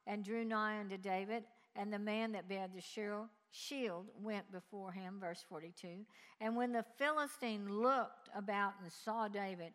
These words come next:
it disdained him, for he was but a youth and ruddy and of fair countenance."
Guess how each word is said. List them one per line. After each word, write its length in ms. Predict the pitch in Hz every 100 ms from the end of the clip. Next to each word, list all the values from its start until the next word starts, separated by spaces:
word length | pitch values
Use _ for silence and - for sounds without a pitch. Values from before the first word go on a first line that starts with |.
| -
it 160 | 233 220
disdained 680 | 180 - - 185 196 202
him, 340 | 175 156 151 165 _ - - - - _
for 160 | 220 196
he 220 | 233 247
was 260 | 208 175
but 260 | - 208 202
a 60 | 185
youth 420 | 185 202 175 160 _ _ _ -
and 260 | 196 196
ruddy 420 | 202 208 165 156 - _ -
and 180 | 190
of 140 | 185 160 -
fair 440 | 202 208 208 208 226
countenance." 640 | - 196 196 160 147 -